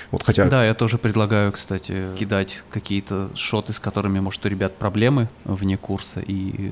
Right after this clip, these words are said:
Speaker 2: мы их факультативно тоже стараемся рассматривать.
Speaker 1: Мгм. Ну, это редко бывает, это обычно только у тех, у кто работает непосредственно. А если ты, ну, типа, просто учишься, у тебя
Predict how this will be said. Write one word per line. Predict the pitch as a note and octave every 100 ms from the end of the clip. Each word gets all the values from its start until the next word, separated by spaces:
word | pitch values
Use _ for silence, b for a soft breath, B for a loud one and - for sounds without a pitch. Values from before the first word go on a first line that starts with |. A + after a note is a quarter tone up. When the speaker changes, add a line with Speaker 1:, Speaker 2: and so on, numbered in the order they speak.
| G#2
Speaker 2:
мы | G#2+ G#2
их | -
факультативно | - - G#2 F#2+ - F#2+ G2+
тоже | G2+ -
стараемся | - G2+ G2 -
рассматривать. | G#2+ - G2+ - G#2+ - -
Speaker 1:
Мгм. | G2+ F2+ G2 - -
Ну, | C#3+
это | D3
редко | D#3+ F3+ G#2
бывает, | G#2 D3 C3+
это | - G2+
обычно | F#2+ G2 G#2+ F#2 -
только | G#2+ F#2
у | G2
тех, | C3 C3+ -
у | G#2+
кто | - - F#2 F#2 F2+ F2+ E2+
работает | F#2+ G2 F#2 F2+
непосредственно. | D#2+ E2+ F2+ - E2 F2 F2 - - - - - - -
А | F#2+ F2+ F2+
если | F#2 F2+ F#2+ F#2 F2+ E2 E2
ты, | - - - - -
ну, | D2+ F2+ G#2+ A#2 G2+ - -
типа, | G#2
просто | - G2+ A2+
учишься, | C#3+ D3+ - G2
у |
тебя | E2+ F#2+